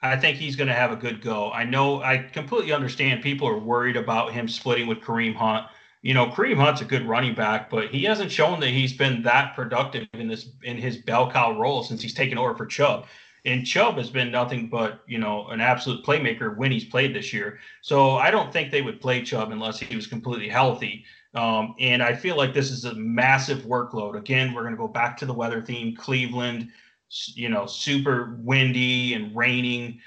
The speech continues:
Uh, you're not gonna be able to pass much. Houston, the way you attack them is right up the middle. You, you run on them. They're weak up front. They're weak against the, the run. Everyone definitely runs all over them.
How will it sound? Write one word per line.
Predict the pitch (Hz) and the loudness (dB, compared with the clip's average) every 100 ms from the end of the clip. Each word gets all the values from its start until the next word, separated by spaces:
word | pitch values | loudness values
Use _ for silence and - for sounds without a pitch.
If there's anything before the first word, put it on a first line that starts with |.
| - _ | -20 _
Uh, | 113 113 110 104 - | -2 0 2 0 -4
you're | 110 117 | -6 4
not | 127 135 | 6 6
gonna | 139 | 4
be | 131 | 0
able | 127 117 | 0 -2
to | |
pass | 127 117 113 123 | 0 0 0 -2
much. | 117 110 - - | -4 -4 -8 -14
Houston, | - 143 135 - 135 131 | -8 -6 -6 -2 0 0
the | 117 | -2
way | 113 | -2
you | 127 123 | 0 0
attack | 113 147 131 110 - | 0 4 4 4 0
them | 120 117 | -4 -4
is | 104 | -6
right | 113 120 | -4 -2
up | 120 120 | -4 -4
the | |
middle. | 113 127 120 117 117 | -2 0 0 0 0
You, | 117 110 - | -2 -8 -10
you | 110 113 | -10 -6
run | 113 117 | 0 0
on | 113 113 | 0 0
them. | 113 113 | -2 -2
They're | 110 | -2
weak | 104 113 117 117 | -4 -2 -2 0
up | 113 - | -4 -6
front. | - 113 110 110 - - | -2 0 0 -2 -12 -4
They're | 113 104 110 - | -2 -2 -4 0
weak | 127 127 | 2 2
against | 120 120 - | 0 0 -2
the, | 110 - - | -6 -8 -8
the | 117 | -4
run. | 104 113 113 113 | 0 2 4 4
Everyone | 110 110 110 107 | 0 -2 -2 0
definitely | 117 110 117 104 | 0 0 -2 -4
runs | 110 117 117 | 0 2 4
all | 117 107 113 | 4 4 4
over | 110 | 2
them. | 107 104 107 | 0 -2 -4